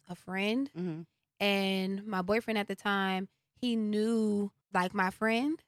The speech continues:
Speaker 2: Mm-hmm.
Speaker 1: And so they had went to him and told him that we were having an issue.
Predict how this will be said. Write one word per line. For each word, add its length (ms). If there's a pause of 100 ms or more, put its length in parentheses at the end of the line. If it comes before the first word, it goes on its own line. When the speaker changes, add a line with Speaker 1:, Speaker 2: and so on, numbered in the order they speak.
(120)
Speaker 2:
Mm-hmm. 220 (180)
Speaker 1:
And 160
so 640 (460)
they 320
had 280
went 220
to 140
him 400
and 160
told 400
him 300
that 280
we 160
were 140
having 360
an 140
issue. 460